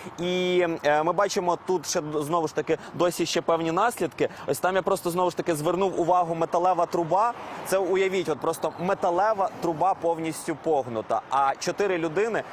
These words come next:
під капотом, знову ж, опинилися, е, цього автомобіля. Також, е, ми спробували там припустити певний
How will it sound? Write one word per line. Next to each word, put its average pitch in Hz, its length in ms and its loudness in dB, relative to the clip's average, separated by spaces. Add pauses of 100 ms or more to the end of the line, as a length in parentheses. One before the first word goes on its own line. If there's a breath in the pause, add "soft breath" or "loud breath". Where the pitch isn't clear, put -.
під - 160 -4
капотом, 175 540 -2
знову 156 240 -2
ж, - 120 -4
опинилися, 156 680 0 (280 loud breath)
е, 135 220 2
цього 165 220 0
автомобіля. 143 600 0 (240 loud breath)
Також, 214 420 0
е, 175 360 4 (180)
ми 196 120 0
спробували 165 720 0
там 131 220 -2
припустити 180 680 -2
певний 170 500 0